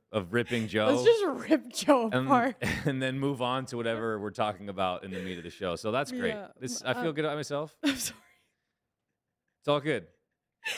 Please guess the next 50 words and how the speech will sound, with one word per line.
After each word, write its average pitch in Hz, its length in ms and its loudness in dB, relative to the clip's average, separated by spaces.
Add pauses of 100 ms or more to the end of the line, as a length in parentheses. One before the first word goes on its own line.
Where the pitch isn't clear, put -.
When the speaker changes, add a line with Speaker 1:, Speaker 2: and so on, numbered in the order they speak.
(720)
Speaker 2:
Okay. 254 240 2
Speaker 1:
It's - 160 -8
not 139 160 4
your 147 120 0
fault 104 200 0
that 92 80 -6
I 85 60 -2
cry 85 160 -2
my 82 100 -4
sleep, - 180 -10
Speaker 2:
Well 277 160 4
Speaker 1:
uh, 87 60 -8 (100)
s-, - 180 -20 (220)
<laughs> - 60 -20
cry 110 160 -4
myself 98 380 -10
to 87 80 -20
sleep 87 240 -16
at 73 60 -20
night. 95 180 -12 (400)
Speaker 2:
The 269 80 -2
show's 269 240 4
gonna 247 180 -6
get 196 160 -6
better. 180 420 -18
I'm 202 120 -16
feeling 185 360 -12
it. 185 140 -20 (240)
Don't 196 180 -10
worry. 185 420 -12 (420)
Uh, 247 60 4
Speaker 1:
Off 170 220 8
to 131 100 -4
a 104 40 -2
sprinting - 440 -14
start. - 260 -18
Speaker 2:
we're, 240 160 2
we're, 294 160 6
<laughs> - 420 -8
we're 453 180 10
gonna, 349 180 -2 (120)
we're 320 100 -14
gonna 480 140 6
Speaker 1:
It's 523 100 -2
all 294 100 10
Speaker 2:
talk 285 100 4
Speaker 1:
downhill 110 360 0
after 92 140 -4
the 85 80 -18
beatboxing. 64 520 -18